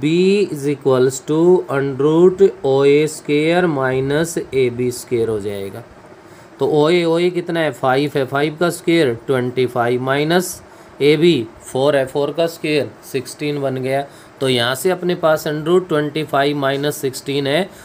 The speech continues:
तो route nine आ गया, जो कि equal हो जाएगा किसके, थ्री centimeter। तो radius of the circle है वो किसके इक्वल आ गई यहाँ पे,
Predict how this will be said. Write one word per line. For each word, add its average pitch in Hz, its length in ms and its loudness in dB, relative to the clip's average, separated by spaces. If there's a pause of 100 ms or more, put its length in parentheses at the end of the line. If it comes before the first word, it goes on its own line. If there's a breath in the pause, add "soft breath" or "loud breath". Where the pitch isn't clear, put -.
(180 loud breath)
तो 135 80 2
route 160 360 2
nine 139 420 0
आ 135 140 2
गया, 147 180 -2
जो 143 160 -4
कि 143 140 -8
equal 135 300 -2
हो 127 100 0
जाएगा 123 320 -2
किसके, 139 420 -2 (460 loud breath)
थ्री 127 200 4
centimeter। 107 800 -10 (460 loud breath)
तो 107 80 0
radius 143 460 2
of 165 200 -2
the 165 120 -2
circle 156 420 -2
है 143 80 0
वो 147 100 2
किसके 143 380 -4
इक्वल 143 260 0
आ 135 100 4
गई 143 160 -2
यहाँ 127 240 -2
पे, 208 240 0